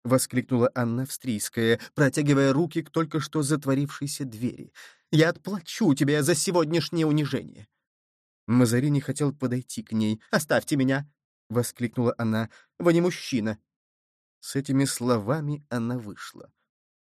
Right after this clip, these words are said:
«Это вы не женщина», пробормотал Мазарини. Затем, после минутной задумчивости, он вспомнил, что Д'Артаньян и Портос находятся в соседней комнате и, следовательно, всё слышали.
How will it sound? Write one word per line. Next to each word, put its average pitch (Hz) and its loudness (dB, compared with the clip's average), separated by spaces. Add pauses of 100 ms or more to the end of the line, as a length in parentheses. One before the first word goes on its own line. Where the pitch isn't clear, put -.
(260)
«Это 131 -6
вы 135 -2 (480)
не 117 -2
женщина», - -10 (520)
пробормотал 120 2
Мазарини. 117 -6 (500)
Затем, 147 0
после 143 0
минутной 143 2
задумчивости, 151 -2
он 151 0
вспомнил, 127 0 (140)
что - -2
Д'Артаньян 156 2
и 143 -2
Портос 135 -2
находятся 151 -4
в - -12
соседней 135 -4
комнате - -14 (240)
и, 131 2
следовательно, 156 0 (100)
всё - -10
слышали. - -14